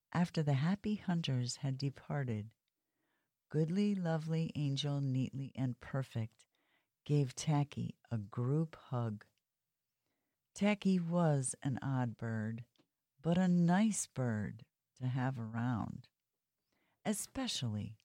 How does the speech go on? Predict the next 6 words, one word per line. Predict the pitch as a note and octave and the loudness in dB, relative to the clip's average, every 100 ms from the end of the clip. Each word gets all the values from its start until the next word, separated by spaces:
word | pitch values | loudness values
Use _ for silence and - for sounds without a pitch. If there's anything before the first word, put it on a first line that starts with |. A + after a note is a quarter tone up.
| _ | _
at | - A#2+ - | -4 -4 -4
Christmas. | - A#2 - - - _ - - _ _ _ _ _ _ _ _ _ _ _ | -10 -8 -6 -10 -12 _ -20 -20 _ _ _ _ _ _ _ _ _ _ _
The | C#3 D3 D#3+ F3 _ _ _ _ B2 | 0 2 0 -4 _ _ _ _ -6
end. | A#2 F2+ E2 - _ _ _ _ _ _ _ _ _ _ _ _ _ _ _ _ _ - | -2 -2 -4 -8 _ _ _ _ _ _ _ _ _ _ _ _ _ _ _ _ _ -4
Now, | G3 E3+ | 2 2
children, | C3 - A2+ - F#2+ A#2 | 2 -2 -4 -4 -6 -8